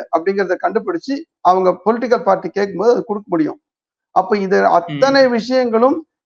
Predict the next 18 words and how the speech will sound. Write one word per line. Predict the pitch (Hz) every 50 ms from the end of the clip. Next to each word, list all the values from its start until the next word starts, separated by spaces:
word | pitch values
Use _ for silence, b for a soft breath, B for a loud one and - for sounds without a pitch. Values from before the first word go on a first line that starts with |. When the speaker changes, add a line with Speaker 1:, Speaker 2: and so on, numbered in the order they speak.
| _
Speaker 1:
இந்த | 185 196 208 202 196
அரசா-, | 196 196 220 233 233 233 233 214 202 185
இந்த | 185 185 185 180
ஸ்டேட் | 165 - - 233 247 226
வங்கி | 233 220 208 196 185 254 311 415 370 - _ _ _ _ _ -
கையில | 190 226 262 262 254 240
டிஜிட்டைஸா | 196 202 220 202 254 214 247 233 208 190 208 202
தான் | 202 247 233
வச்சிருக்கோம், | 208 196 202 233 226 208 180 220 240 285 330 320 - _ _ _ _ _ -
மின்னணு | - 175 196 226 240 247 247 247 233 226 214 208 202 196
க-, | 202 196 185 180
Speaker 2:
ம். | 180 180 180
Speaker 1:
மூலமா | 190 208 208 202 202 190
தான் | 202 226 220
வச்சிருக்கோம், | 202 190 - 185 180 240 247
கம்ப்யூட்டர் | - 196 196 196 220 196 196 196 214
தான் | 220 196
வச்சிருக்கோம். | 185 - 208 190 165 165 - -